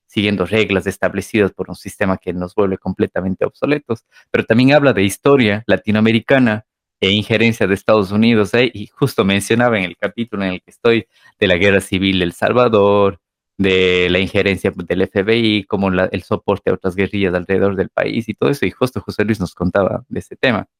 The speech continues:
Así que bueno, quiero darte la bienvenida, José Luis. Muchas gracias por, por aceptar la invitación. Eh, estoy seguro que te hicimos despertar muy pronto porque ¿qué horas son allá en,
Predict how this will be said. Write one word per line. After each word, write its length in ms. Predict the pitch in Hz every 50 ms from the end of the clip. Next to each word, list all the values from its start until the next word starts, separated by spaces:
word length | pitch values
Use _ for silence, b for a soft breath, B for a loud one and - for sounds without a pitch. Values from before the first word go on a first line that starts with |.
| _ _ _ _ _ _ _ _ _ _ _
Así 220 | 120 113 - 113
que 100 | - -
bueno, 240 | 95 117 113 - b b b b b b _
quiero 160 | _ - 123 104
darte 240 | 113 110 - -
la 80 | 107 95
bienvenida, 540 | 92 104 107 104 101 110 117 123 120 110 98
José 240 | - 104 - - 104
Luis. 180 | 113 113 -
Muchas 300 | 113 117 117 - 110 95
gracias 400 | 95 107 110 101 - 113 101 -
por, 400 | - _ 101 98 95 - 90 - _ _ _ _ _ _ _ _ _
por 140 | - 101
aceptar 400 | 101 95 - 123 104 - - 120
la 100 | 113 113
invitación. 680 | 104 104 107 113 - - 131 127 - 170 170 160 147 143 _ _ _ _ _ _ _ _
Eh, 320 | - - 98 95 92 95 95
estoy 220 | 92 - - 107
seguro 320 | - 123 113 120 117 107 -
que 180 | 104 98 98 -
te 160 | - - 113
hicimos 340 | 104 - - 120 110 104 87
despertar 480 | 95 92 - - 101 - - 117 101
muy 180 | 104 101 107 110
pronto 380 | - - 127 131 123 120 107
porque 440 | - 95 92 90 - - 90 90 - -
¿qué 80 | -
horas 160 | 151 143 123
son 200 | - - 117 113 110
allá 260 | 104 101 101 98 98
en, 400 | 95 92 90 87 87 87 90